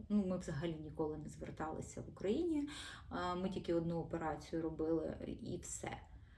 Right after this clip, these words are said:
Тому ми страховку на тварин не оформлювали, і ветлікаря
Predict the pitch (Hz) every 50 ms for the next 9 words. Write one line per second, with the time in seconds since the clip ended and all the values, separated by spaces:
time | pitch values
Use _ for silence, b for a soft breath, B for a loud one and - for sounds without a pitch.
0 | B B B B B - - - - - - - - 185 180 190 190 190 190 180
1 | 180 208 269 339 - - 175 175 - - 208 208 - - - 175 165 160 160 165
2 | 175 180 175 - 165 160 160 175 180 175 175 165 165 160 - - 170 - - 165
3 | 165 170 196 214 254 294 302 339 339 339 339 330 - - 214 233 254 254 202 165
4 | 156 - 165 170 190 - - 196 185 190 180 175